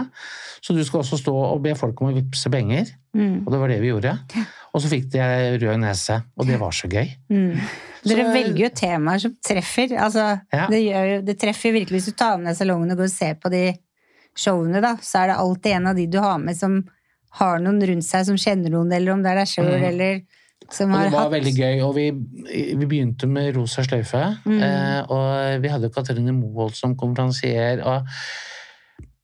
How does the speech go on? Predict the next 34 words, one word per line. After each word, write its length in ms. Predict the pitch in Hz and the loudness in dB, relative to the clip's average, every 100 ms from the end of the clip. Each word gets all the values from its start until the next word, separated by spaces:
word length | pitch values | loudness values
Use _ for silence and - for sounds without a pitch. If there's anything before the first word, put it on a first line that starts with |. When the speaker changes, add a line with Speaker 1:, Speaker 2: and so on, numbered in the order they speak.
| - - - - | -4 -2 -2 0
Speaker 1:
Men 100 | 180 | -2
det 80 | 175 | 0
er 100 | - 196 | 0 0
dugnad, 540 | 202 156 135 190 196 | 2 2 2 0 0
altså 240 | - 165 185 | -2 0 0
det 120 | 190 | 0
er 80 | 190 | -2
kjempeviktig 640 | 180 - 185 127 139 131 160 | -2 -2 -2 0 -2 -2 -4
at 120 | 160 | -2
vi 80 | 185 | -2
husker 400 | 190 - - 143 | -2 -4 -4 -2
det 60 | 160 | 0
er 60 | |
dugnad, 640 | 175 143 127 151 196 185 - | 0 2 2 2 0 -2 -4
og, 480 | - 165 160 165 165 | -4 -2 0 0 0
eh, 280 | 170 165 170 170 - - - - - _ - | 0 0 -2 -4 -14 -20 -20 -20 -20 _ -2
jeg 120 | 185 | 0
liker 280 | 165 147 185 | 0 0 0
jo 20 | |
den 200 | 165 165 | 0 0
der 160 | 156 147 | 0 0
tanken 480 | 135 160 123 127 123 | -2 -2 0 0 2
med 140 | 135 143 | 2 0
at, 260 | 135 135 | -4 -4
eh, 480 | 147 147 147 147 147 - - - - - - | -2 0 0 0 -2 -6 -14 -20 -18 -8 -2
vi 120 | 160 | -2
får 200 | - 151 | 0 0
noen 300 | 143 131 131 | 2 2 2
artister, 500 | 131 131 127 - 262 | 2 0 -2 0 0
eh, 280 | 302 269 180 | 0 0 -2
til 160 | 175 180 | -2 -4
å 20 | |
stille 280 | 175 165 160 | -2 -2 -2
opp. 240 | 233 - | -4 -12